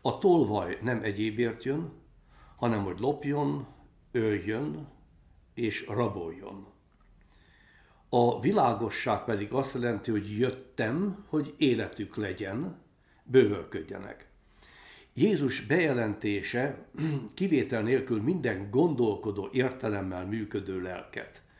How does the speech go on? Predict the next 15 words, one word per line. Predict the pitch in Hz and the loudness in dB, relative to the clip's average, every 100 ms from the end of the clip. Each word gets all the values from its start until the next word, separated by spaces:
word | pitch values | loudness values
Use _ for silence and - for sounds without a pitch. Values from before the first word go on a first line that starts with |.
| - - | -20 -8
így | - 127 - | -4 -4 -4
téged | - 131 92 98 92 | 0 2 2 -4 -6
is. | 92 - - - - _ _ - - - - - | -10 -10 -12 -14 -20 _ _ -20 -20 -20 -10 -2
Igéje | 196 180 147 123 104 | 2 6 6 6 2
éles | - 165 135 107 - | 2 2 2 0 -4
kardjával | - 131 127 107 110 92 92 92 90 - 98 | 0 2 2 2 0 0 -2 -6 -8 -10 -2
vagy | 151 127 - | -2 -2 -2
érint, | 120 113 117 127 190 190 - - - - - - - - - | 0 0 -2 -2 -2 -4 -12 -20 -20 -20 -20 -20 -20 -20 -4
vagy | 120 104 | -2 0
megvág, | 110 101 101 104 107 147 156 - - _ - - - | -2 -4 -4 -4 -4 -4 -8 -12 -20 _ -20 -20 -6
de | 117 | 2
hogy | 127 113 | 4 6
mindenképpen | 123 117 151 117 - 113 - 107 | 4 4 2 0 0 -2 -2 -4
reakcióra | 101 123 113 - 123 104 98 - | -2 0 -2 -4 -2 -2 -4 -6
késztet, | 107 104 - - 147 - - | -4 -4 -6 -4 -4 -6 -18